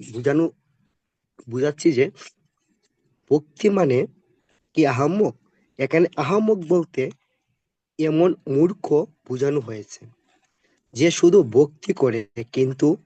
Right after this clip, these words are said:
ইষ্ট বা জীবনের প্রকৃত উদ্দেশ্য বুঝে না। অনেকেই আছে এই ধরনের, আমি নিজেও আছি। <laughs> তো অথবা কেবল বাহিক আচার, বাহিক আচার অনুষ্ঠানেই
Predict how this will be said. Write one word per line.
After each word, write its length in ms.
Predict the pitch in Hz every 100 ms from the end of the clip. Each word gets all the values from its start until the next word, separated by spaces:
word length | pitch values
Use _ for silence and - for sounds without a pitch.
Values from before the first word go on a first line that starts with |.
| _ _ _ _ -
ইষ্ট 320 | 135 - 151
বা 180 | 139 170
জীবনের 480 | 113 135 143 143 190 _ _ _ _
প্রকৃত 400 | 147 139 - 156 160
উদ্দেশ্য 480 | 139 117 180 - - - _ _
বুঝে 260 | 120 123 135
না। 120 | 117 107 _ _ _ _ _ _ _ _ _ _ _ _ _ _ _ _ _ _
অনেকেই 340 | 135 151 - 135
আছে 180 | 117 117 - _
এই 160 | 110 120
ধরনের, 360 | 117 117 123 147 _ _ _ - 110
আমি 180 | 127 156
নিজেও 280 | 156 156 180
আছি। 300 | 120 - 123 - - _ _ _ -
<laughs> 380 | - 123 - _ _ _ _ _
তো 80 | 131
অথবা 480 | 143 147 - 165 135 143 - _ _ _
কেবল 420 | - 160 147 156
বাহিক 560 | 147 113 139 135 196 - - _
আচার, 340 | 127 120 135 131 - _ _ _
বাহিক 360 | 113 120 190 -
আচার 360 | 123 131 - 139
অনুষ্ঠানেই 720 | 135 139 156 - 190 175 135